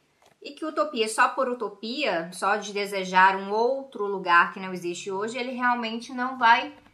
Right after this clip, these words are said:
resolver os nossos problemas. A gente tem que ter método, a gente tem que ter organização política. Então, quando a gente trata da esquerda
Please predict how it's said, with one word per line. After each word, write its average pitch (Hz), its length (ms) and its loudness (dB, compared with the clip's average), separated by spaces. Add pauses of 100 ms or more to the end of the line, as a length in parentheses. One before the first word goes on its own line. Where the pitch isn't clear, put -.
(160)
resolver 254 920 -2
os 269 120 -14
nossos 247 440 -4
problemas. 254 1120 -8
A 202 140 -2
gente 190 220 -10
tem 208 120 -10
que 214 60 -18
ter 294 300 -6 (100)
método, 190 840 -6
a 175 120 -8
gente 180 220 -12
tem 196 140 -10
que - 80 -20
ter - 280 -8
organização 247 1040 -4
política. 165 640 -14 (460)
Então, 320 460 -2
quando 254 220 -6
a 240 80 -2
gente 226 280 -8
trata 175 360 2
da 185 300 4
esquerda 170 640 -8